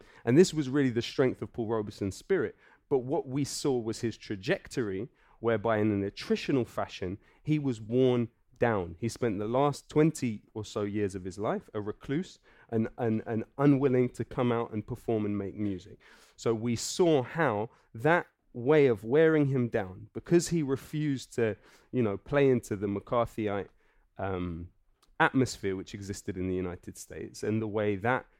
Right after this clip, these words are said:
suppressed not only artists, but even teachers in schools and universities, he was unwilling to kind of play along with that. In terms of, just quickly to answer your question, um, as we've all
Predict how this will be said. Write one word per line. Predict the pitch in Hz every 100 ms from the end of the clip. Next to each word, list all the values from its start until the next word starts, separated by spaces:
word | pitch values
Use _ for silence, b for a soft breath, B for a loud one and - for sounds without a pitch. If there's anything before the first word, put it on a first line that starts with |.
| _ _
suppressed | - - - 98 - -
not | 120 127 -
only | 123 131 117 101 92 -
artists, | 135 165 156 101 101 - - _ -
but | 113
even | 117 104 104
teachers | - 151 135 - 113 98
in | 104
schools | - - 131 110 104 -
and | 107
universities, | 104 101 107 170 - 113 - 104 139 _ b b b b
he | 127
was | 117 120 - 151
unwilling | 156 135 139 135 110 87 - _ -
to | -
kind | 123 110
of | 107
play | 110 104
along | 104 127 117
with | 92
that. | 92 85 b b
In | b 117
terms | 170 160 131
of, | 113
just | - 123
quickly | - 156 - 117
to | 113
answer | 107 107 101
your | 104 170
question, | 170 113 - - 90 92 b b b -
um, | 123 117 117 _ _ _ _ _ _ _ _ _ _ _ _ _ _ -
as | 139
we've | 123 143 127
all | 202 202